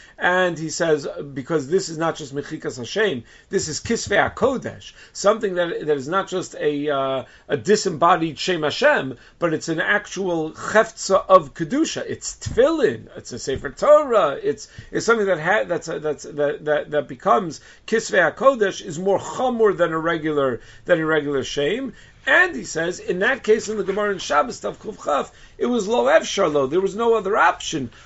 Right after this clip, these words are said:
of what to do. Over here, there's another option. Don't bring it in. Don't bring it in. And he, and, and he says, "Furthermore, I have a raya that you're obligated to do whatever you can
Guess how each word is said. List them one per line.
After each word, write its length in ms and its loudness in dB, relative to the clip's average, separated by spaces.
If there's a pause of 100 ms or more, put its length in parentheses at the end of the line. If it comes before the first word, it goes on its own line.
of 160 0
what 220 4
to 100 -6
do. 280 0 (200)
Over 180 6
here, 260 4
there's 220 2
another 260 6
option. 520 4 (260)
Don't 300 6
bring 260 2
it 80 6
in. 380 4 (240)
Don't 180 2
bring 220 -2
it 100 0
in. 300 2 (180)
And 160 0
he, 100 0
and, 180 -4
and 200 -6
he 60 -4
says, 340 -6
"Furthermore, 640 -2
I 80 -6
have 200 -2
a 40 -2
raya 600 -2 (300)
that 180 -4
you're 220 -4
obligated 760 -2 (300)
to 220 -4
do 180 -6
whatever 300 -2
you 140 -8
can 560 -4